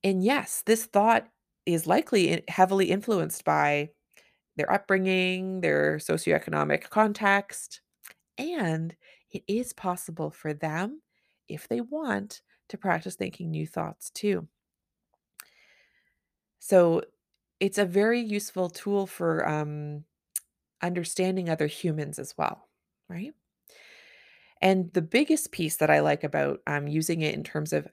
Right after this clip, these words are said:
who I am to other people and who they are to me is this piece of it.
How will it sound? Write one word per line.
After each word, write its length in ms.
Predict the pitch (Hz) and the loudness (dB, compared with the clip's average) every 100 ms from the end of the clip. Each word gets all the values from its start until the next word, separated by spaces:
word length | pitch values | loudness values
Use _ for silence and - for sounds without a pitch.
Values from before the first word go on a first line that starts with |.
| - | -16
who 320 | - - 226 | -8 0 6
I 140 | 196 185 | 8 8
am 300 | 160 151 156 | 6 2 -2
to 140 | - | -4
other 180 | 147 147 | -2 -4
people 280 | - 156 156 | -6 -6 -6
and 120 | 156 | -6
who 240 | - 156 | -6 -4
they 160 | 156 160 | -2 -2
are 200 | 143 143 | -2 -4
to 160 | - 127 | -6 -14
me 420 | 131 151 269 370 | -12 -10 -10 -6
is 160 | 156 147 | -6 -4
this 180 | 160 - | -6 -6
piece 300 | - - 180 | -14 -14 -10
of 80 | |
it. 140 | - | -10